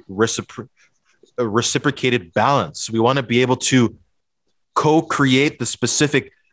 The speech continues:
unique experiences that we want with the relationships that we have. We deserve to have people that we choose to have bonds with, to choose to have bonds with us to the same degree. We all deserve that. It doesn't matter what you believe. If you believe that you don't,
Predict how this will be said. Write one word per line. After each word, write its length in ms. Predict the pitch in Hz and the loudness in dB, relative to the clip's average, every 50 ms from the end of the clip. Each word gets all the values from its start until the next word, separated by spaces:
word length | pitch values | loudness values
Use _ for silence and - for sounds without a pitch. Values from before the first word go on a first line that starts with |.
| _ _ _ | _ _ _
unique 560 | - 120 127 123 117 120 123 139 147 143 - | -4 -2 0 0 0 0 2 0 0 0 -2
experiences 760 | 139 - - - - - 127 135 147 151 139 - - 123 107 | -4 -2 -2 -4 -2 0 2 2 2 2 0 0 -2 0 2
that 180 | 123 123 - - | 2 0 0 -2
we 100 | 120 113 | -4 -4
want 460 | 104 98 110 127 143 147 127 82 - _ _ _ _ _ _ _ _ _ _ _ _ _ _ _ _ - | -2 0 2 2 4 2 0 -2 -6 _ _ _ _ _ _ _ _ _ _ _ _ _ _ _ _ -2
with 260 | 110 127 123 117 - | 0 0 0 0 -4
the 120 | - 117 107 | -6 -4 -2
relationships 760 | 110 113 107 117 131 147 143 - 151 135 - - 127 - - | 0 0 2 2 2 2 2 0 -2 -2 -2 -2 -2 -2 -2
that 140 | - 120 - | -4 -4 -4
we 120 | 110 107 98 | -4 -8 -8
have. 480 | - - 120 139 147 135 107 87 - _ - | -4 -4 -2 0 0 0 0 -2 -6 _ -6
We 100 | 123 117 | -6 -2
deserve 540 | - 120 110 104 104 127 139 151 160 151 - | -2 -2 -2 -2 0 2 4 4 2 2 -2
to 100 | 127 104 | -4 -2
have 260 | 120 120 117 101 95 _ _ - | -2 -2 -2 -4 -8 _ _ -2
people 400 | 139 147 147 - 131 123 113 - - - - - _ _ _ _ _ _ _ - | -2 -2 0 0 2 2 2 0 -2 -14 -20 -20 _ _ _ _ _ _ _ -4
that 200 | 110 127 123 120 | -2 -2 0 0
we 100 | 123 113 | -2 -2
choose 480 | 95 - - - - 143 165 170 160 - | -2 -2 -2 0 2 4 4 4 4 2
to 100 | - 135 | 0 0
have 220 | 127 127 123 110 | 0 0 -2 0
bonds 380 | - 131 135 139 143 139 113 107 | 0 2 2 2 2 0 0 0
with, 200 | 123 120 117 - | 0 0 0 -2
to 100 | - 123 | -10 -8
choose 420 | 110 - - - - 151 156 160 - | -4 -2 0 2 2 2 2 2 2
to 80 | 156 | 0
have 200 | 127 127 135 131 - 123 | 0 0 0 -2 -2 0
bonds 360 | 123 120 131 143 151 143 135 | 2 2 2 4 2 2 2
with 180 | 131 127 - - - | 0 0 0 0 0
us 260 | 127 147 147 - - | 0 0 0 -4 -6
to 60 | 139 | -4
the 100 | 143 143 | -4 -2
same 360 | - - 147 139 147 156 156 | -2 -2 -2 -2 -2 -2 -4
degree. 580 | 143 156 147 117 - 117 127 165 196 147 87 - - - _ _ _ _ _ - _ _ - - - - _ _ - - - - - - - - _ - - | -4 -4 -4 -4 -4 -2 0 0 0 -2 -6 -10 -18 -20 _ _ _ _ _ -20 _ _ -20 -20 -20 -20 _ _ -18 -16 -16 -16 -18 -20 -20 -20 _ -6 0
We 240 | 123 165 175 165 - - | 0 0 0 0 0 2
all 320 | 131 143 165 190 202 202 | 4 4 6 4 4 2
deserve 440 | 139 151 139 120 101 113 104 95 - | 2 0 0 0 0 -2 -2 -2 -4
that. 180 | 92 85 80 - | -8 -10 -8 -8
It 120 | 123 123 - | -10 -4 -2
doesn't 280 | 160 180 170 196 190 | -2 0 0 0 0
matter 240 | 175 170 170 170 160 | 0 2 2 2 2
what 200 | 135 143 143 139 | 2 2 0 0
you 100 | 135 131 | -2 -2
believe. 500 | 110 120 113 110 123 131 139 147 143 131 117 | -2 -2 -2 0 2 2 2 2 0 -2 -6
If 120 | 110 - | -10 -8
you 80 | 117 113 | -8 -4
believe 360 | 104 117 110 123 139 139 - | -4 -2 0 0 0 0 0
that 140 | 123 - 123 | -4 -4 -4
you 100 | 131 127 | -6 -2
don't, 360 | - 123 135 165 185 160 | 0 2 2 2 0 -2